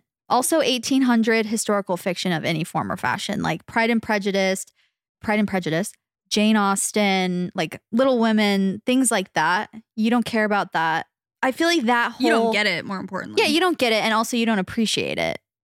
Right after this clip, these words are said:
Speaker 1: You like war history and things like that, and that's fine. And
Speaker 2: We are
Speaker 1: like,
Speaker 2: not the same.
Speaker 1: no,
Speaker 2: <laughs>
Speaker 1: I wanna know about the romance going behind the scenes, you know?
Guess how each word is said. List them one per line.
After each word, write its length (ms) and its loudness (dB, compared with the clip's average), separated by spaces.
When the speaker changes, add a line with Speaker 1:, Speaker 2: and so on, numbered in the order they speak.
Speaker 1:
You 360 4
like 300 2
war 680 0
history 520 -2
and 140 -2
things 220 -2
like 160 -2
that, 140 0
and 100 -4
that's 120 -4
fine. 180 -2
And 120 4
Speaker 2:
We 60 6
are 60 4
Speaker 1:
like, 80 -2
Speaker 2:
not 280 -4
the 60 -10
same. 400 -8
Speaker 1:
no, 360 2
Speaker 2:
<laughs> 60 0
Speaker 1:
I 180 2
wanna 240 2
know 560 0
about 260 -2
the 80 0
romance 460 -2
going 180 0
behind 280 -2
the 40 -6
scenes, 640 -4
you 120 -4
know? 260 -2